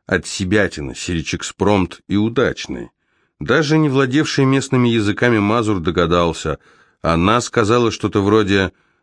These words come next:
"Вот такая вот я, нравлюсь", судя по восхищённому рёву толпы, в десяточку.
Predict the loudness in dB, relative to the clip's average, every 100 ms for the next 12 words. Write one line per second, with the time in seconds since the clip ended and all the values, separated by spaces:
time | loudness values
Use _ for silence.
0 | -6 -2 0 0 0 0 2 2 2 0
1 | -2 0 0 0 -2 _ -4 0 2 2
2 | 0 -2 -6 -16 _ _ _ -16 -4 0
3 | 2 2 0 -2 -2 -2 -6 -4 0 2
4 | 2 2 2 2 0 0 0 0 -2 -2
5 | -2 -4 -8 -6 -6 -4 -6 -8 -14 -14
6 | -14